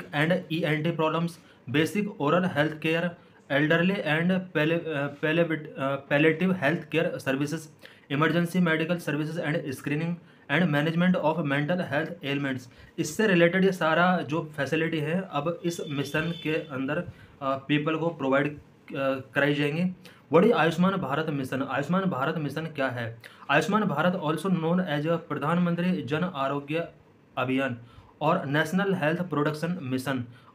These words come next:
और मोदी केयर, was launched on twenty five September two thousand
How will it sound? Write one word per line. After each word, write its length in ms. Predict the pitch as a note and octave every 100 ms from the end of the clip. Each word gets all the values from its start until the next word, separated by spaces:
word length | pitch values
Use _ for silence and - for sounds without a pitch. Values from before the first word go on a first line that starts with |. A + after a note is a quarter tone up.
| -
और 260 | E3 F#3 D3
मोदी 340 | C3+ C#3 D#3+
केयर, 300 | E3+ C#3 B2+
was 240 | B2 F3+ F3+
launched 400 | E3 F3+ F3+ D#3+
on 100 | D#3+
twenty 400 | E3+ D3 D3+ D#3
five 200 | D#3 E3
September 500 | C#3+ C3+ C#3+ D3 E3
two 340 | D3+ D#3 D#3
thousand 200 | C3+ D3